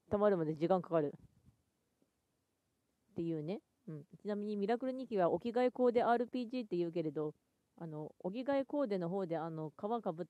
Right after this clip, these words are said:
た、ドシリアス戦記物っていうか、そんな感じだからね。うん。あの、途中で、いろいろあるからね。うん。で、グダグダデイズ後半ですが、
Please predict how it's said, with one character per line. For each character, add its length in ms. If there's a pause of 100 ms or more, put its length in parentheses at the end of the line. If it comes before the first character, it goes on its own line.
た、 240 (1160)
ド 100
シ 140
リ 120
ア 80
ス 400 (760)
戦 180
記 140
物 220
っ 20
て 160
い 60
う 60
か、 320 (540)
そ 80
ん 60
な 80
感 160
じ 80
だ 80
か 100
ら 80
ね。 220 (260)
う 20
ん。 220 (280)
あ 100
の、 240
途 140
中 180
で、 320 (1080)
い 120
ろ 80
い 60
ろ 100
あ 20
る 80
か 80
ら 80
ね。 180 (440)
う 40
ん。 140 (2250)
で、 200
グ 120
ダ 120
グ 100
ダ 140
デ 220
イ 40
ズ 140
後 280
半 320
で 140
す 260
が、 320